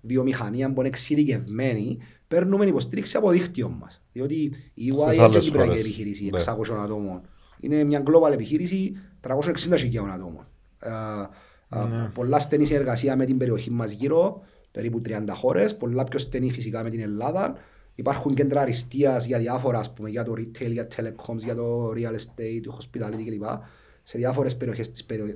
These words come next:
Speaker 1: δάμε γύρω μας και πιάνουμε, τραβούμε τη γνώση τους για κάθε project που
Speaker 2: Ναι.
Speaker 1: κάνουμε. Είναι πολλά σημαντικό.
Speaker 2: Είναι πολλά τεράστιο το δίκτυο, βασικά,
Speaker 1: Βέβαια, βέβαια.
Speaker 2: ε, της εταιρείας.
Speaker 1: Βέβαια.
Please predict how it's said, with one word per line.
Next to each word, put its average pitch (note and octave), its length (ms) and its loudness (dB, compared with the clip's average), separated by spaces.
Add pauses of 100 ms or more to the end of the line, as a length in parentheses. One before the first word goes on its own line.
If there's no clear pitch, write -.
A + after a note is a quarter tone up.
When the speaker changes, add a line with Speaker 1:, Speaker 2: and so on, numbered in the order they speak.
Speaker 1:
δάμε G#2 200 -6
γύρω G#2+ 260 -2
μας A2 340 -4
και - 100 -10
πιάνουμε, F#3+ 500 0 (180)
τραβούμε C3+ 280 2
τη D#3 80 4
γνώση D#3 340 2
τους F3 140 0
για D#3 100 2
κάθε D3 260 -2
project D#3+ 220 -2
που G#2 60 -2
Speaker 2:
Ναι. - 0 -
Speaker 1:
κάνουμε. A2+ 360 0
Είναι G#2 120 -6
πολλά A2+ 220 -4
σημαντικό. G2 400 -4
Speaker 2:
Είναι F2 200 -8
πολλά A2 220 8
τεράστιο A2 400 10
το F#2 80 0
δίκτυο, F#2 400 0
βασικά, F2 680 4 (340)
Speaker 1:
Βέβαια, G#2+ 460 -4
βέβαια. F2 160 -2
Speaker 2:
ε, E2+ 60 -2
της E2 180 -10
εταιρείας. E2 560 -4
Speaker 1:
Βέβαια. G#2 300 -12